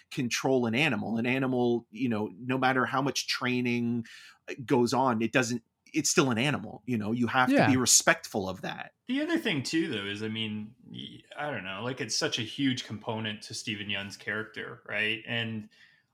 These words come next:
Speaker 3: I don't think you get a full flushed out vision of this movie without all of the, the Gordy sequences. And I, I think those are gonna be the ones that are going to upset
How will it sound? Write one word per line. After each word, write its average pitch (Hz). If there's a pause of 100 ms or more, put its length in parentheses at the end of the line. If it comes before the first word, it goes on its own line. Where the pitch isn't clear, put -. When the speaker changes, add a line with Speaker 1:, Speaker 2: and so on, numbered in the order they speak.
Speaker 3:
I 131
don't 147
think 139
you 131
get 120
a 113
full 117
flushed 110
out 104
vision 110
of 98
this 101
movie 113
without 110
all 98
of 95
the, 98 (180)
the -
Gordy 101
sequences. 117
And 110 (340)
I, 165
I -
think 165
those 143
are 147
gonna 135
be 123
the 117
ones 110
that 101 (340)
are 107 (160)
going 104
to 113
upset -